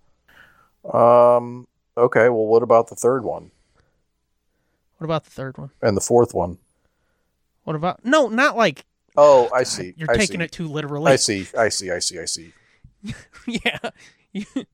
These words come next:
Speaker 1: I see.
Speaker 2: you
Speaker 1: He
Speaker 2: took it
Speaker 1: dreams,
Speaker 2: way
Speaker 1: he
Speaker 2: too
Speaker 1: dreams, he
Speaker 2: literally.
Speaker 1: dreams all these movies while he's in carbonite.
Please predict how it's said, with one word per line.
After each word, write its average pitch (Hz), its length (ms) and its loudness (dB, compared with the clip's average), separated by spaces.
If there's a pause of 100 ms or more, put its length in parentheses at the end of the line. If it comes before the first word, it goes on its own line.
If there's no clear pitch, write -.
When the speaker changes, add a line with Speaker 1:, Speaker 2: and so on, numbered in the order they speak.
(220)
Speaker 1:
I 123 140 4
see. - 160 -4
Speaker 2:
you 95 60 -6
Speaker 1:
He 92 80 -12
Speaker 2:
took 208 180 -6
it - 40 -4
Speaker 1:
dreams, 123 280 -6
Speaker 2:
way 202 200 0
Speaker 1:
he - 20 -
Speaker 2:
too 196 60 2
Speaker 1:
dreams, 156 240 -8
he 147 80 -12
Speaker 2:
literally. 139 200 -6
Speaker 1:
dreams 127 340 -4
all 104 260 4
these 90 180 -8
movies 90 320 -8
while 82 220 0
he's 82 120 -12
in 69 80 -18
carbonite. 76 500 -6